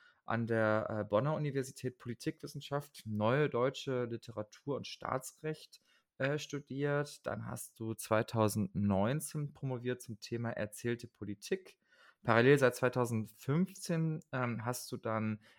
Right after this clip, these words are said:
in der Agentur Neues Handeln angeheuert, beziehungsweise hast dort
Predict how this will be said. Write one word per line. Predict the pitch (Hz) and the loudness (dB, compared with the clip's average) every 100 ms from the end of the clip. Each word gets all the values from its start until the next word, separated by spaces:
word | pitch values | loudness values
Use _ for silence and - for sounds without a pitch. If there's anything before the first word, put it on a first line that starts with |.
| _ | _
in | 117 110 | -6 -2
der | 110 | -2
Agentur | 110 107 107 - 110 | -2 -6 -8 -8 -6
Neues | 107 101 101 - | -2 -2 -2 -2
Handeln | 131 151 156 147 - | 0 2 2 0 0
angeheuert, | 143 143 139 131 143 143 139 139 | 0 2 2 2 2 4 2 -2
beziehungsweise | - 117 - 104 104 101 95 | -14 -16 -10 -6 -6 -4 -8
hast | 107 - 107 | -10 -12 -8
dort | 107 - | -8 -8